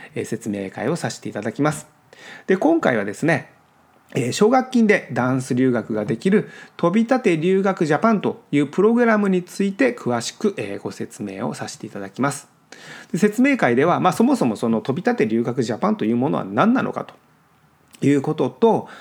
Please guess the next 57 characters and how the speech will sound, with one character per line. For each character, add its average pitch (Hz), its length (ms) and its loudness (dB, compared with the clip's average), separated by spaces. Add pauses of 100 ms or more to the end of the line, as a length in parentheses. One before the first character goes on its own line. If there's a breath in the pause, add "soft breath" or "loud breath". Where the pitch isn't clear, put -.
(240 loud breath)
あ 180 120 0
と、 170 80 0
ま 147 140 4
あ、 - 20 0
飛 139 120 0
び 135 100 0
立 135 160 0
て 110 120 0
で 175 280 0 (100)
ご 113 160 0
案 117 180 2
内 107 160 2
で 107 140 -4
き - 120 -2
る 202 140 4
ダ 110 140 -4
ン 107 80 -6
ス - 100 -10
留 113 180 0
学 - 200 -6
の - 80 -12
プ - 160 -6
ロ 123 80 2
グ 147 80 2
ラ 156 80 4
ム 113 80 2
と、 - 200 -6 (300 loud breath)
あ 202 100 -2
と 170 100 -2
滞 110 220 -2
在 101 140 -6
方 113 180 -6
法 - 200 -12
と - 80 -20
か、 - 180 -20 (120)
留 117 160 2
学 101 160 -8
費 - 140 -16
用 107 120 0
と 107 80 -10
か - 100 -14
で 117 100 -16
す - 120 -6
ね。 202 200 2 (260 loud breath)
ま 214 80 0
あ、 208 40 0
と 262 80 4
に 285 120 2
か 175 100 4
く - 80 -14
そ - 80 0
の 120 80 2
飛 156 140 -4
び 202 100 0
立 240 160 2
て 156 80 0
で、 - 280 -2